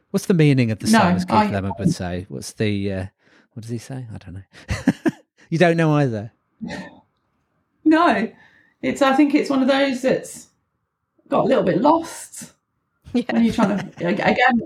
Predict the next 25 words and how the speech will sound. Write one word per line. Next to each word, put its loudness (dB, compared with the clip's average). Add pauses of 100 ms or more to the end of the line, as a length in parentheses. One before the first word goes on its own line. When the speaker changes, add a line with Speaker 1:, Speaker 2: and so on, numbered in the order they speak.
(220)
Speaker 2:
one 4
that's 0
not 2
on 4
iTunes. 0 (460)
Um, 2 (340)
Speaker 3:
Oh, 0
isn't -2
it? -4
Oh. -10 (180)
Speaker 2:
But 2
yeah, 4 (480)
no, 4
I 2
cou-, -2
I 2
couldn't, 0
I -4
couldn't -2
find 4
it. 2 (160)
Um, -2 (240)
but 4
YouTube. 2 (600)
Um, -2